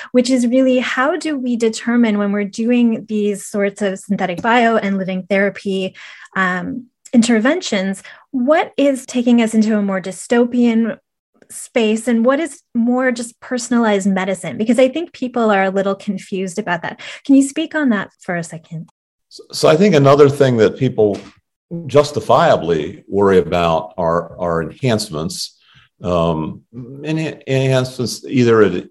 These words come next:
Speaker 2: ecosystem level or, or individual level.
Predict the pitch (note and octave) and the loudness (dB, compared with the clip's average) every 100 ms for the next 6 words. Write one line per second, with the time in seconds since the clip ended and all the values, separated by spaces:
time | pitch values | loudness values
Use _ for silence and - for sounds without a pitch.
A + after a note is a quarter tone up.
0 | _ A#2+ B2+ C#3+ A#2+ A2 G#2 A2 G2 F#2 | _ -6 0 2 0 -4 -6 -4 2 2
1 | F2+ F2+ F2+ - F#2 F2+ E2+ - - F#2 | 4 4 2 0 0 0 0 -2 -6 -2
2 | F2 E2+ - G2+ F#2+ F2+ G2+ G2+ F#2+ E2+ | 0 0 -4 -4 -4 -2 -2 -2 -2 -2
3 | D2+ D2 _ _ _ - D2+ D2 C#2+ - | -2 -4 _ _ _ -8 -6 -4 -4 -6